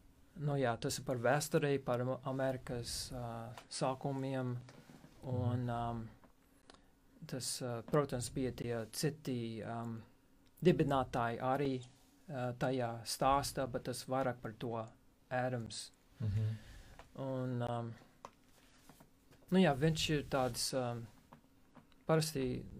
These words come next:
Speaker 1: nu, es teiktu, lielākā daļa no tiem, uh, dibinātājiem bija vīri, kam bija, mm, ideja vai principi,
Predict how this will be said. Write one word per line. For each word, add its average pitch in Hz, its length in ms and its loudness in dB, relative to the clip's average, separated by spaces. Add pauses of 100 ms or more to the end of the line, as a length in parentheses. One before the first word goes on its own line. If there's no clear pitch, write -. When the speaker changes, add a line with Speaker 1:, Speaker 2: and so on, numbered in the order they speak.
(160)
Speaker 1:
nu, 139 320 0 (100)
es 156 180 4
teiktu, 151 280 4
lielākā 143 380 6
daļa 135 200 4
no 127 140 0
tiem, 123 340 -2
uh, 120 140 -4
dibinātājiem 127 840 0
bija 120 360 -2 (480)
vīri, 135 600 2
kam 131 240 -2
bija, 123 420 2 (1300)
mm, 127 360 -4 (240)
ideja 120 640 2 (300)
vai 113 240 -6
principi, 202 840 -6